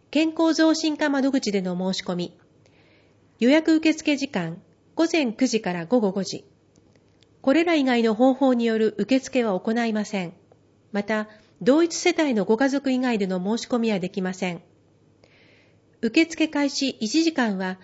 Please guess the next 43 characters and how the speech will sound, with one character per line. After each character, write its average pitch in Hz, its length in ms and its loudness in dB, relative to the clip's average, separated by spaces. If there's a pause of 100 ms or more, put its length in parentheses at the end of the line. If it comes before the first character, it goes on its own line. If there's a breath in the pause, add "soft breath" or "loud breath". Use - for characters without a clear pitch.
(260 soft breath)
電 247 180 2
話 294 120 0
が 277 100 2
集 262 220 -2
中 247 200 -4
し、 226 440 -6
大 294 200 2
変 311 180 0
か 269 140 -6
か 285 100 0
り 294 120 2
に 285 120 2
く - 100 -16
く 196 100 -2
な 185 100 -2
り 180 120 -4
ま 180 120 -4
す。 - 180 -18 (320)
あ 214 80 -4
ら 190 100 0
か 285 100 2
じ 277 120 0
め 254 100 2
ご 220 120 0
了 226 180 0
承 208 180 -4
く 202 80 -8
だ 196 120 -2
さ 196 180 -6
い。 180 100 -8 (1300 soft breath)
定 294 160 4
員 311 140 2
に 302 100 2
な 285 120 0
り 294 100 0
次 294 100 -4
第 277 160 2
締 208 160 -2
め 208 120 0
切 208 100 -6
り 190 100 -2
ま 180 140 -4
す。 - 180 -16